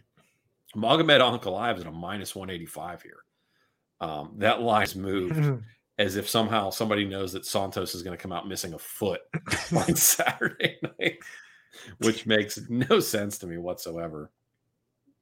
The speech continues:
Speaker 1: Um, I mean, can you even play him at minus five fifty here? Is that even worth it?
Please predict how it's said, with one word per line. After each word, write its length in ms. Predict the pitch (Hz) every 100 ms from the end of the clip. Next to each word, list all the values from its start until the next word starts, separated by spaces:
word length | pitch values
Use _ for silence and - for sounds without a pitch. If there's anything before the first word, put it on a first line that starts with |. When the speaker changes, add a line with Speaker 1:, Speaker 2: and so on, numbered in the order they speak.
| _ _ _ _ _ -
Speaker 1:
Um, 440 | 90 82 78 71 71 _ - _ _ _ _ _ _ _ -
I 140 | - 127
mean, 140 | 110
can 160 | 127 127
you 140 | 156
even 240 | 156 139
play 240 | 107 98 110
him 100 | 147
at 100 | 139
minus 320 | 107 117 127
five 260 | 113 113 110
fifty 320 | 98 - 131
here? 140 | 151
Is 80 | 120
that 120 | 107
even 300 | 113 113 85
worth 340 | 82 82 - 220
it? 220 | 262